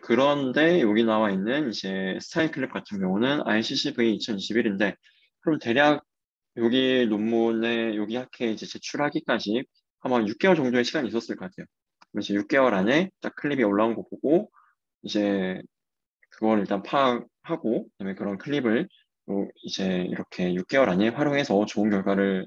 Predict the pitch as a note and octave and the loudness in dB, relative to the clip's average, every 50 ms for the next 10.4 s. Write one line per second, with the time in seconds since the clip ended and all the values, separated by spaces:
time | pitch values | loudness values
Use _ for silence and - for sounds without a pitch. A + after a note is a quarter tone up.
0 | - _ _ - F#2 F#2+ F#2+ G#2+ G#2+ G2+ F2+ F#2 F#2+ F#2+ G2+ G#2 G2+ G2 G2 F#2+ | -10 _ _ -8 -6 -2 -2 -2 -2 -2 -2 -4 -2 -2 -2 -2 -2 -2 -4 -4
1 | F#2 - - B2 B2+ A#2 F#2+ F2+ - - - _ _ _ _ _ _ - - G2 | -6 -6 -6 -4 -4 -4 -4 -6 -8 -12 -16 _ _ _ _ _ _ -8 -4 -2
2 | G#2 F#2+ F2+ - - G#2 A2 A2 A2 A2+ F2+ F#2+ F#2+ F#2+ A#2 D#3+ - _ _ _ | 0 0 -2 -2 -2 -2 -2 -2 -2 -4 -4 -4 -2 -2 -4 -4 -8 _ _ _
3 | _ _ _ _ _ _ _ _ _ _ A#2 A#2 B2+ B2 A#2 A#2 A#2 A2+ A2+ - | _ _ _ _ _ _ _ _ _ _ -2 2 4 6 6 6 6 6 4 2
4 | - - _ _ _ _ _ _ _ _ _ - D3+ D3 D#3+ E3 D#3+ D#3 D#3 D3+ | 0 -6 _ _ _ _ _ _ _ _ _ -2 2 4 4 6 6 6 6 6
5 | D3 C3+ A#2+ A2+ A2+ A#2+ B2+ C3 B2 B2 A#2 A#2+ A2+ G#2+ G#2 G2 F#2+ F#2+ G#2+ G#2+ | 6 6 4 4 4 2 2 2 2 2 2 2 2 0 0 -2 -2 -2 -2 -2
6 | B2 C3 - - F3 E3+ E3+ E3 C#3 C3+ C3 B2+ - - - G2 F2+ F2+ F2+ E2+ | -4 -4 -6 -6 -8 -6 -4 -4 -2 -2 -2 -4 -6 -10 -10 -8 -8 -6 -8 -8
7 | F2+ - _ _ _ _ _ A2+ A2+ G#2+ - A2 G2 - G#2 G2+ G#2 - - G#2+ | -10 -14 _ _ _ _ _ -8 -6 -4 -4 -4 -4 -2 -4 -4 -4 -4 -2 0
8 | G2+ A2+ A2 G#2 F#2 - G2 G2+ - - F3+ F3 E3+ C#3 B2+ A#2+ A#2+ A2+ A2+ G#2+ | 0 2 0 0 0 -2 -4 -2 2 4 4 6 6 6 4 4 6 4 4 2
9 | A2 - _ _ _ _ _ - - D3+ C#3 C3 B2 A#2 B2 C#3+ C#3+ D3+ C#3+ - | -2 -6 _ _ _ _ _ -10 -8 -4 0 0 0 0 0 -2 -4 -4 -6 -6
10 | - - G#2+ G2+ G#2+ A#2+ A2+ F#2 | -8 -8 -6 -4 -2 -2 -4 -4